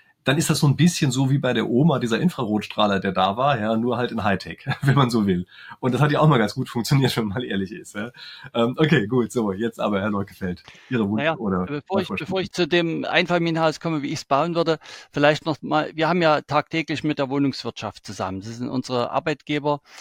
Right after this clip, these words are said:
Speaker 2: und, äh, die haben ja alle schon das probiert, was Herr Quaschning sagte, nämlich mit den Passivhäusern, wo praktisch die Lüftungsanlagen dann die Restwärme zugeführt haben. Und ich will mal sagen, in achtzig Prozent der Wohnungsgenossenschaften, so mit denen wir reden, die sagen, die werden das nie wieder machen,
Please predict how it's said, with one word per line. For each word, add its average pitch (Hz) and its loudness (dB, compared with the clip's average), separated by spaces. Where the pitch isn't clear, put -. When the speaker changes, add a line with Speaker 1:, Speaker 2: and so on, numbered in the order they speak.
Speaker 2:
und, 135 2
äh, 135 0
die 139 0
haben 170 2
ja 147 6
alle 180 4
schon 147 2
das 143 -2
probiert, 143 0
was 117 -8
Herr 110 -4
Quaschning 113 -4
sagte, 113 -4
nämlich 131 2
mit 139 -2
den 131 -2
Passivhäusern, 101 -4
wo 131 -2
praktisch 131 -4
die 131 -2
Lüftungsanlagen 139 -2
dann 127 2
die 127 -6
Restwärme 127 -2
zugeführt 151 -6
haben. 135 2
Und 143 4
ich - 0
will 175 4
mal 160 4
sagen, 147 4
in 135 0
achtzig - -4
Prozent 151 -2
der 127 2
Wohnungsgenossenschaften, 143 0
so 127 -4
mit 127 -2
denen 139 2
wir 120 -2
reden, 143 -2
die 127 -6
sagen, 131 0
die 123 -6
werden 127 0
das - -8
nie 135 2
wieder 131 0
machen, 110 -6